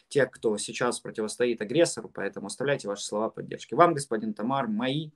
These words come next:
личные слова поддержки. Спасибо большое, что регулярно находите для нас время. Наши зрители и я лично это очень ценим.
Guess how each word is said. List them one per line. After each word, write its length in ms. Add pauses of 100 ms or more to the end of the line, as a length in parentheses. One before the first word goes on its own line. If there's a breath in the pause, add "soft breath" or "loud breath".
(140)
личные 440
слова 260
поддержки. 460
Спасибо 400
большое, 360
что 180
регулярно 440
находите 380
для 80
нас 200
время. 280
Наши 280
зрители 380
и 80
я 220
лично 320
это 180
очень 260
ценим. 280